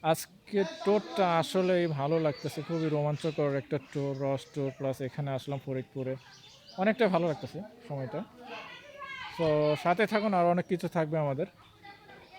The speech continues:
ভালো লাগবে আশা করি। So আর গলা তো ভেঙে গেছে, আমার নিজের কণ্ঠ আমার নিজের চিনতে সমস্যা হচ্ছে। তো চলেন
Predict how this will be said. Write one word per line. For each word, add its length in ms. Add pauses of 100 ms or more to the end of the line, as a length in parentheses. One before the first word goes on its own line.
(380)
ভালো 200
লাগবে 240
আশা 180
করি। 200 (680)
So 100 (880)
আর 100 (120)
গলা 220
তো 100
ভেঙে 300
গেছে, 340
আমার 180
নিজের 280
কণ্ঠ 240
আমার 160
নিজের 260
চিনতে 220 (460)
সমস্যা 280
হচ্ছে। 240 (1160)
তো 340
চলেন 240